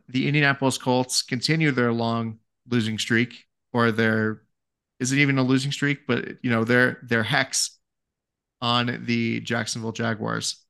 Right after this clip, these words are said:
Or I guess the Jacksonville Jaguars have a hex on them.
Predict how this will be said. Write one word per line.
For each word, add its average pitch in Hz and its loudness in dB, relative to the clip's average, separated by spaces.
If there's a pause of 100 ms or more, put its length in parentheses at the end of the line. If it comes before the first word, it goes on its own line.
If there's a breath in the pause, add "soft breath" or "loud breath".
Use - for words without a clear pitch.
(1700)
Or 120 0
I 120 2
guess 120 0
the - -14
Jacksonville 117 0
Jaguars 110 -4
have 113 -6
a 107 -2
hex 110 -2
on 107 -2
them. 107 -2